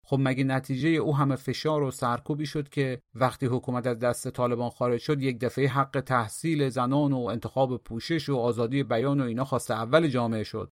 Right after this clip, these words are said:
اینا رو دارن که داریم دربارهٔ ریشه داری خواست‌ها صحبت می‌کنیم، نه ان جی او و نمی‌دونم فعالیت‌های تزریقی و،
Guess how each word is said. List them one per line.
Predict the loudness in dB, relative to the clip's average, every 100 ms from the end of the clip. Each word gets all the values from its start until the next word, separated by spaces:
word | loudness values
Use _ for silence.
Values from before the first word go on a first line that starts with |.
| _
اینا | -4 -2
رو | 0
دارن | 2 2 0
که | -2 -2
داریم | -2 -2
دربارهٔ | 0 -2 0 0 2 0
ریشه | 0 -2 -4 -4
داری | -2 2 2 2 2
خواست‌ها | 2 0 -2 -2
صحبت | -6 -4 -6 -6 -8
می‌کنیم، | -12 -10 -10 -10 -14 _ -6
نه | -2 2 0 -2
ان | 0 0
جی | 0 0
او | 0 2 2 2 2 2
و |
نمی‌دونم | 0 -2 -4 -4
فعالیت‌های | -2 -4 -2 -4 -4 -4 -2 -2
تزریقی | -2 -4 -4 -2 -4 -2 -2
و، | -2 -2